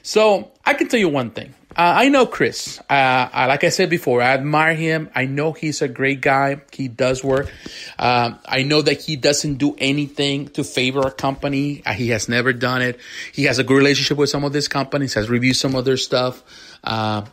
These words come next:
but he has never, ever done anything in order to favor someone. That I know. And I know because I, I work with him behind closed doors, certain things. Never talked to him, never seen him face, but, um, face to face.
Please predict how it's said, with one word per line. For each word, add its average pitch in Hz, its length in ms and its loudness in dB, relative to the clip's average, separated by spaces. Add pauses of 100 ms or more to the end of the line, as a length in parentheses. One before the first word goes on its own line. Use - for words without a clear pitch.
but 131 260 2
he 151 220 -2
has 135 200 0
never, 143 420 0
ever 127 280 2
done 117 340 -4
anything 117 600 -6
in 120 160 -8
order 117 200 -2
to 113 160 -6
favor 110 400 -2
someone. - 600 -8 (120)
That 135 280 2
I 127 100 2
know. 120 400 -4
And 120 160 -2
I 127 140 -4
know 139 360 4
because 123 420 -4 (440)
I, 131 320 0
I 117 260 0
work 139 220 4
with 147 160 2
him 143 220 0
behind 135 500 -2
closed 143 300 2
doors, 143 200 2
certain 147 280 -2
things. 156 340 -4
Never 127 320 0
talked 147 260 -2
to 147 80 -2
him, 123 120 -8
never 160 180 4
seen 165 180 0
him 123 120 0
face, 190 280 0
but, - 160 -2
um, 113 240 -2
face 139 220 -2
to 131 100 -2
face. - 280 2